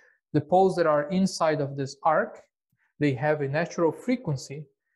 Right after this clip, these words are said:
smaller than a certain value we are, uh, willing to allow.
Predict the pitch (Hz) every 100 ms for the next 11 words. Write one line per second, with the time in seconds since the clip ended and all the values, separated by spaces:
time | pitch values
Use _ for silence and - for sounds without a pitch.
0 | _ _ 139 - 147 170 156 123 147 -
1 | _ _ - 135 127 135 131 _ _ _
2 | _ _ _ _ _ _ _ - - 135
3 | 139 127 117 123 131 131 135 123 127 123
4 | 131 131 123 123 135 123 120